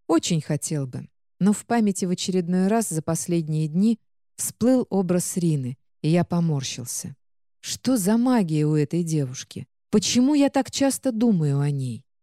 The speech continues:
Ладно, пойду, пожалуй, прогуляюсь. Все одно, сидя в башне, ничего нового не узнаю. А на улицах города что ты узнать собрался? Ничего,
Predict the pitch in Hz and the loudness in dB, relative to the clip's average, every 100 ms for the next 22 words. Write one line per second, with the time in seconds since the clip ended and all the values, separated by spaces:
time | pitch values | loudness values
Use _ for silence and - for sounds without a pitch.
0 | _ _ _ _ _ _ _ - 185 202 | _ _ _ _ _ _ _ -2 4 4
1 | 165 143 131 _ _ _ _ - 196 208 | 4 0 -4 _ _ _ _ -2 2 2
2 | 262 208 175 170 143 135 - - 160 156 | 2 2 2 2 2 -2 -6 -6 -2 0
3 | 160 196 196 139 - - _ _ _ - | 2 4 4 2 -2 -12 _ _ _ -8
4 | - 285 220 165 208 220 - 190 170 165 | 0 4 4 4 4 2 2 0 0 0
5 | 160 214 - 165 160 - 175 185 170 170 | 0 0 0 0 -2 -2 -2 0 2 2
6 | 160 147 151 151 147 139 135 120 - - | 0 0 -2 0 -2 -4 -4 -6 -8 -14
7 | _ _ _ _ _ - 165 202 220 226 | _ _ _ _ _ 0 2 6 6 4
8 | 226 247 220 220 196 151 139 135 - 277 | 4 2 4 4 4 4 0 -2 0 0
9 | 196 165 151 160 135 - 165 156 131 - | 2 2 2 0 -2 -2 -2 0 -2 -4
10 | - 139 - _ _ _ _ _ - 226 | -8 -10 -16 _ _ _ _ _ 0 0
11 | 294 - 320 277 135 | 0 0 0 2 0